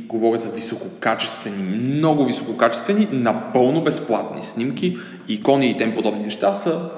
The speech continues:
например, за снимките, просто твоите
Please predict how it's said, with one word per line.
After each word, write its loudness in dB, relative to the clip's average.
например, 2
за -8
снимките, -2
просто 0
твоите 0